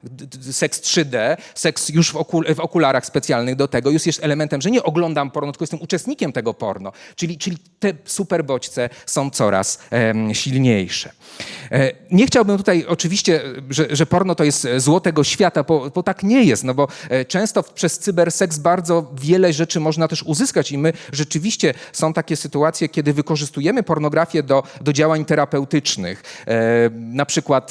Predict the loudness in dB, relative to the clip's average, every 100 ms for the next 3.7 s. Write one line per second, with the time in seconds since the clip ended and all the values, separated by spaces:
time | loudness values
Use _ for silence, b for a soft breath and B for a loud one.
0 | 0 0 0 -2 -2 -2 -2 -2 0 0
1 | 0 -2 0 0 -2 B -2 0 0 2
2 | 0 0 -8 B 0 2 0 0 0 0
3 | -2 -2 -2 0 0 -4 -6